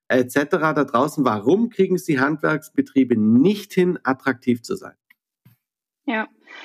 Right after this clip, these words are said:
Speaker 2: also ich glaub tatsächlich, dass viele Handwerksbetriebe, grad wenn sie auch eine gewisse Größe eben haben und sich auch schon jahrelang um die Ausbildung gekümmert haben, mit denen unterhält man sich auch, die haben keine Probleme,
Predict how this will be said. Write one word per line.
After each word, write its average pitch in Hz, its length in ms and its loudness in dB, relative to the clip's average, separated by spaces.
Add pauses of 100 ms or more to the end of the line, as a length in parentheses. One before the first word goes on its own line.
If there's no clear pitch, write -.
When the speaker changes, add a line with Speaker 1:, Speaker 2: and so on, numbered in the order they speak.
(140)
Speaker 2:
also 226 180 0
ich 233 80 -6
glaub 254 180 0
tatsächlich, 233 460 2
dass 208 240 -2
viele 226 260 0
Handwerksbetriebe, 214 1120 0
grad 196 260 -4
wenn 202 200 0
sie 214 140 2
auch 190 100 0
eine 196 140 -4
gewisse 202 440 2
Größe 240 400 0
eben 196 240 0
haben 214 220 0
und 196 120 -10
sich 208 180 -2
auch 196 220 2
schon 214 240 -2
jahrelang 214 540 2
um 214 120 -6
die 196 120 0
Ausbildung 202 460 0
gekümmert 220 500 -2
haben, 226 500 -2
mit 208 220 -4
denen 208 360 -2
unterhält 208 440 0
man 220 120 0
sich 208 280 0
auch, - 140 2
die 190 140 -10
haben 190 200 -4
keine 180 260 -6
Probleme, 185 600 -2